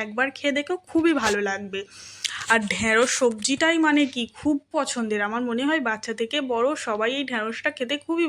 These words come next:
ভালোবাসে। তো কড়াইয়ে তেল গরম করতে দেব, দিয়ে আমি তাতে পাঁচফোড়ন দিয়ে চিংড়িগুলো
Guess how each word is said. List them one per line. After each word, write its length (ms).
ভালোবাসে। 480
তো 60
কড়াইয়ে 300
তেল 220
গরম 280
করতে 280
দেব, 140
দিয়ে 420
আমি 160
তাতে 300
পাঁচফোড়ন 440
দিয়ে 180
চিংড়িগুলো 440